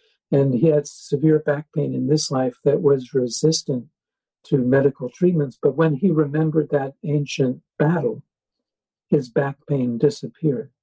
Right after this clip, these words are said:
And so past life memory can have curative effects too. But it's not just the physical and emotional healing.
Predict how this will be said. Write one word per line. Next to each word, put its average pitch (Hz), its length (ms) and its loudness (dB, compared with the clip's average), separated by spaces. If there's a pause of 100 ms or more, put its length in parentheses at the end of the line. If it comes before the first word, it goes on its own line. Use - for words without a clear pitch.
(500)
And 131 180 0
so 143 340 2
past 156 360 -2
life 143 280 0
memory 156 460 0
can 127 200 -6
have 131 260 -2 (580)
curative 160 560 0
effects - 420 -6
too. 135 360 -2 (520)
But 165 140 2
it's - 200 -6
not 240 260 2
just - 340 -2
the 147 140 0
physical 151 560 -4
and 127 140 -8
emotional 123 720 -2
healing. 131 460 2